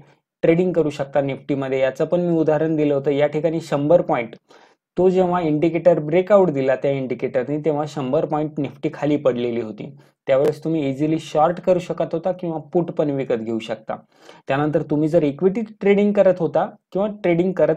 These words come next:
असाल, तर तुमच्यासाठी लेव्हल्स कशा काढायच्या शेअर्सच्या, त्याच्यासाठी हा व्हिडिओ दिलेला आहे. त्यासाठी गरजेचं काय की सर्च बॉक्समध्ये जा, सर्च बॉक्समध्ये टाईप करा यू वे मराठी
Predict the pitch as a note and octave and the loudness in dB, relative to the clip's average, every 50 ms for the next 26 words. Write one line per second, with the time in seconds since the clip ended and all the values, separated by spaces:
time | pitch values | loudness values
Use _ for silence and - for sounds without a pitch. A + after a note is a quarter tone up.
0 | - - G3+ F3+ - - C#3 G#2+ - - - _ _ _ _ _ D3+ C#3+ C#3+ D3+ | 2 0 0 0 2 0 -2 -2 -2 -8 -18 _ _ _ _ _ -4 0 2 0
1 | D3+ D3+ F#3+ F3+ F3 F#3+ F#3 A3 G3+ F3 E3 E3 F3 G3+ A#3 A#3 A#3 - A#3 G#3 | 0 2 0 0 0 2 2 4 4 6 6 6 6 4 2 2 0 -2 -2 0
2 | - G3+ - D#3+ C#3+ C3 B2 A2 - A#2+ - - - B2+ B2 A#2+ - - - - | 2 4 4 6 4 4 2 0 -2 -4 -4 -2 0 0 0 0 -2 -4 -2 0
3 | - - - - - - _ _ C3 B2+ D3 C#3+ C#3+ C#3+ C3+ C3+ D3+ C3+ C3+ C#3 | 0 0 -2 -10 -20 -20 _ _ -6 -4 -4 -2 0 0 0 0 0 -2 -2 -2
4 | C3+ C3+ C3 C3+ C#3 B2+ B2+ C3 B2+ C3 C3 C3+ D3 F3+ - - - _ _ _ | -2 0 0 0 0 0 0 -2 -2 0 2 0 0 0 -4 -12 -20 _ _ _
5 | C3+ C3 - D3+ C#3+ D#3+ C#3+ D3+ D3+ D3 C3+ F3 E3+ E3+ F#3 F3+ D#3+ D#3+ F3 F#3 | -4 -2 0 0 0 2 4 4 4 4 4 0 0 0 0 2 2 2 0 -2
6 | F#3 - E3+ E3+ - - - - - E3 E3 F3 F3 F3+ F#3 F3+ F#3 - F#3+ F#3+ | -2 -2 0 0 0 -4 -10 -2 -2 0 0 2 4 4 4 4 2 -2 -2 -2
7 | F#3 F#3 F#3 F3+ G3 G3+ G#3+ G3+ G#3 - D#3 D3 C#3 C#3 D3 D3+ C#3+ - - E3 | 0 0 0 0 0 -2 -2 -6 -8 -6 -4 -4 -2 0 0 0 0 0 -4 -6
8 | D#3 D3+ D3 D3 D3+ D3 D3+ D3+ - E3+ E3 E3 D#3+ C#3+ C#3 C#3+ D3 D3 D3 D3 | -4 -4 -2 0 0 0 0 -2 -2 -2 -2 0 0 -2 0 0 0 0 2 0
9 | D3+ D3 D3 C#3 C#3 C#3 C#3+ C#3+ C#3 F3+ G#3 | 0 0 0 -2 0 0 0 0 0 -4 -4